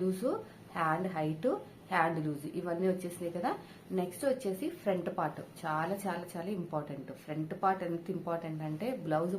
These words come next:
మొత్తం కూడా ఫ్రంట్ పార్ట్ మీదే ఆధారపడి ఉంటుంది, అంత ఇంపార్టెంట్. ఫస్ట్ నెక్ డీప్. చాలా మంది ఇలా చూసుకుంటారు, నాకు ఎందుకో అంతగా నచ్చదండి, ఎందుకంటే నాకు ఎప్పుడు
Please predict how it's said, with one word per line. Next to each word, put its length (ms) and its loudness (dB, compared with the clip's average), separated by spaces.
మొత్తం 280 -2
కూడా 200 0
ఫ్రంట్ 220 2
పార్ట్ 220 -2
మీదే 160 0
ఆధారపడి 440 2
ఉంటుంది, 280 -6
అంత 160 -2
ఇంపార్టెంట్. 520 -2
ఫస్ట్ 240 2
నెక్ 280 0
డీప్. 240 0
చాలా 340 6
మంది 180 4
ఇలా 180 8
చూసుకుంటారు, 560 2
నాకు 200 0
ఎందుకో 300 0
అంతగా 340 0
నచ్చదండి, 560 -2
ఎందుకంటే 320 2
నాకు 160 0
ఎప్పుడు 180 -6